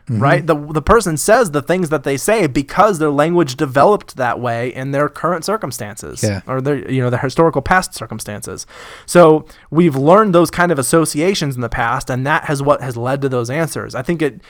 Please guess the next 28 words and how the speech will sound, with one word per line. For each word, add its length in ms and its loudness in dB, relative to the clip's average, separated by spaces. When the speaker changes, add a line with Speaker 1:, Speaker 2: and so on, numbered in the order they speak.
Speaker 2:
it's 260 -4
very, 580 4
I 60 0
don't 100 2
wanna 140 2
say 160 -2
naive, 560 -2
but 160 4
it's, 200 -2
it's 200 -10
really 440 2
overlooking 800 2
the 100 -4
most 380 0
obvious 480 0
variables 800 0
to 100 0
say, 320 2
like, 460 -2
"Oh, 160 6
you 140 -4
must 200 4
be 80 -4
saying 240 -4
that 140 -8
'cause 180 -10
of 140 -6
your 360 -8